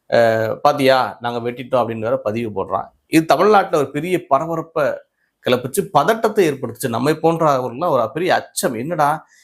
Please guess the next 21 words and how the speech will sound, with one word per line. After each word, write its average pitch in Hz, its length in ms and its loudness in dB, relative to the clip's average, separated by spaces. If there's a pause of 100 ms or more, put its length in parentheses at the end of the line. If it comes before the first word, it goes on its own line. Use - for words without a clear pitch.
இந்த 143 220 0
இளைஞர்கள் 151 400 0
வந்து 143 220 -2
இப்படி 139 240 -2
பண்றாங்களேன்னு" 131 580 0
பெரிய 131 240 0
அச்சம். - 400 -4 (340)
வட 135 180 4
மாநிலத்துக்கு 202 540 2
பெரிய 151 280 0
ஒரு 139 240 0
பரபரப்பை 123 500 2 (320)
ஏற்படுத்துச்சு. 110 600 -4
அந்த 156 280 0
குற்றவாளியை 170 540 0
இன்னைக்கு 135 640 -4
அந்த 123 200 -4
மூன்று 117 340 -2
பேர் 120 300 2
கைது 113 360 -2
செய்யப்பட்டிருக்கிறாங்க. 95 840 -2